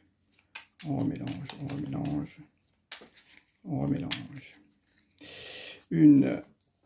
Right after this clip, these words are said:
on la met de côté. Deux, trois. Cinq.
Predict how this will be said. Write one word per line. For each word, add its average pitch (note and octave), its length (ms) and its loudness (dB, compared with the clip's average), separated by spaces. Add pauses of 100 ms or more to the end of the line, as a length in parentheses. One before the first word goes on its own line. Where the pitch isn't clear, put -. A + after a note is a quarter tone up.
(160)
on - 120 -12
la - 180 -8
met - 80 -6
de - 80 -14
côté. D3+ 1300 4 (580)
Deux, C#3 200 -2
trois. D3 800 4 (2000)
Cinq. - 880 -8